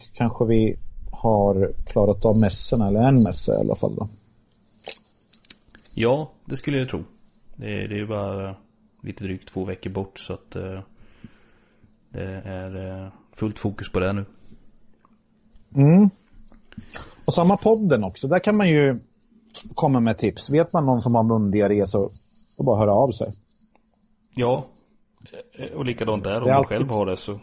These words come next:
Speaker 2: hör av dig.
Speaker 1: <laughs> Ja. Nej, det, det är jättesvårt att, eh, man känner ju vissa människor givetvis som är med på podden. Och så. Eh, men sen andra har man ju inte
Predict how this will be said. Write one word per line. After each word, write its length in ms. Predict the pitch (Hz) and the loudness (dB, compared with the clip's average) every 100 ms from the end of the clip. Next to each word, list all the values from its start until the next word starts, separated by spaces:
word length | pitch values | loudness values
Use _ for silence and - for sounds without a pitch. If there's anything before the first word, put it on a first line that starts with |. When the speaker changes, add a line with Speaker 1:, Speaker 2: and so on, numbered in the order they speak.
| - | -10
Speaker 2:
hör 120 | 98 92 | -8 -6
av 60 | |
dig. 140 | 98 - | -10 -16
Speaker 1:
<laughs> 1700 | _ _ _ _ _ _ _ _ _ - - - - - - - - | _ _ _ _ _ _ _ _ _ -18 -18 -20 -20 -16 -12 -12 -4
Ja. 160 | 127 98 - - - - - | -2 -2 -6 -20 -20 -18 0
Nej, 180 | 147 160 | 2 4
det, 200 | 170 185 | 4 2
det 80 | 165 | 2
är 40 | 190 | 2
jättesvårt 680 | 151 - 151 - 160 107 | 0 -6 -8 0 0 2
att, 260 | 104 - - | -2 -4 0
eh, 300 | 107 101 98 - - _ _ _ _ _ _ _ _ _ _ _ 135 139 151 | 2 2 0 -6 -18 _ _ _ _ _ _ _ _ _ _ _ -2 -2 2
man 140 | 160 | 2
känner 440 | 151 196 190 180 170 | 2 2 4 4 4
ju 280 | 123 117 - _ _ _ _ _ _ - - - | 4 2 0 _ _ _ _ _ _ -20 -20 -10
vissa 520 | 117 113 113 - 113 | -6 0 0 0 0
människor 420 | 90 73 - 98 113 | 0 -2 -6 -2 0
givetvis 380 | 101 95 104 | -2 -2 -4
som 180 | - 107 | -2 -2
är 40 | 98 | 0
med 200 | 101 - | -2 -2
på 80 | |
podden. 340 | 101 101 95 - | -4 -4 -4 -6
Och 220 | 50 - | -8 -8
så. 60 | - - - - - - - _ _ | -12 -20 -20 -20 -20 -20 -20 _ _
Eh, 480 | 92 87 87 87 92 | 0 4 4 4 4
men 80 | 107 | 4
sen 160 | 151 | 4
andra 280 | 151 143 196 | 6 6 6
har 160 | 175 160 | 4 4
man 140 | 143 | 4
ju 60 | 127 | 2
inte 380 | 120 - 120 110 | 0 0 2 2